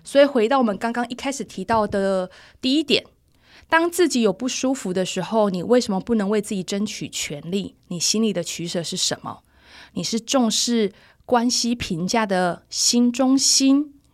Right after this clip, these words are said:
你闭口不语，其实是在换你的好人缘，还是你是担心危机随时布满生活中的头中心，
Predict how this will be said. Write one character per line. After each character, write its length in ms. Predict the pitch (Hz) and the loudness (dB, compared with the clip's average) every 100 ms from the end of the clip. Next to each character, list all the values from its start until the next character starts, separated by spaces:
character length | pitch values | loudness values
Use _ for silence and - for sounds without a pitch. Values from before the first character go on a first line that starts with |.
| _ _ _ - _ _ | _ _ _ -20 _ _
你 140 | 185 | -6
闭 240 | 170 302 262 | 0 2 2
口 240 | - 185 | 2 0
不 280 | - 262 233 | 2 2 2
语， 300 | - 170 175 - | 0 -4 -4 -4
其 160 | - | -2
实 140 | 190 196 | -2 -2
是 120 | 208 | -4
在 160 | 196 208 | -2 -2
换 300 | - 226 170 | 0 -2 -2
你 80 | 156 | -8
的 80 | |
好 280 | 151 - 156 | -8 -8 -10
人 320 | 160 156 165 | -8 -10 -8
缘， 400 | 185 170 156 180 196 _ _ _ _ _ _ _ _ _ | -4 -4 -4 -10 -14 _ _ _ _ _ _ _ _ _
还 200 | - 208 | -6 -2
是 140 | 247 | 2
你 120 | 294 | 2
是 120 | 202 240 | 2 -2
担 280 | 247 247 | 0 0
心 360 | 247 247 247 262 - - _ | 2 2 2 0 -4 -20 _
危 340 | - 190 185 226 | 0 4 4 2
机 400 | - 254 254 262 | 0 2 2 0
随 420 | - - 185 214 | 0 2 2 2
时 520 | - - 170 175 180 _ _ | 0 -2 -4 -4 -4 _ _
布 280 | 302 247 180 | 2 2 2
满 300 | 170 151 151 | -4 -6 -4
生 320 | - 233 247 | 0 2 2
活 240 | 208 175 | 0 0
中 440 | 180 - 240 262 262 _ _ | 0 0 2 0 -4 _ _
的 140 | 185 | -4
头 380 | - - 170 165 | -2 -2 0 0
中 260 | - 247 254 | 2 4 4
心， 400 | - 233 247 | 2 2 2